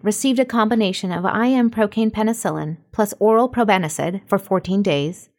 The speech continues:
and sixteen patients, or eighteen percent, received oral doxycycline two hundred milligrams twice a day for twenty-eight days.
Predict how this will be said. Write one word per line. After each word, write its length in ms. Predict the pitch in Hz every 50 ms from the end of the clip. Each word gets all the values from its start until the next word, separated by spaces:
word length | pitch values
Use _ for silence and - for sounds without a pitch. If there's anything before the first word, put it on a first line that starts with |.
| _ _ _ _ _ _ _ _ _ _ _
and 180 | - 233 226 233
sixteen 540 | - - 370 370 - - - 247 220 196 190
patients, 500 | 170 170 160 156 - 170 170 170 - - -
or 160 | 208 214 -
eighteen 440 | - 208 226 - - - 302 294 269
percent, 420 | - 185 165 - - - 170 160 - -
received 420 | 196 190 - - 240 226 208 - -
oral 280 | - 214 220 226 240 247
doxycycline 840 | 247 233 220 - - 226 226 - 185 160 156 - - 165 160 165 165 - _ _ _ -
two 240 | - - 302 320 311 262
hundred 300 | 269 277 247 247 240 226
milligrams 640 | 220 220 208 202 190 - 170 156 143 160 156 -
twice 380 | - - - 208 220 226 - 269
a 40 |
day 280 | 226 233 190 165 165 165
for 120 | - -
twenty-eight 460 | - - - 175 170 165 160 156 156 -
days. 460 | 156 139 135 147 151 - - -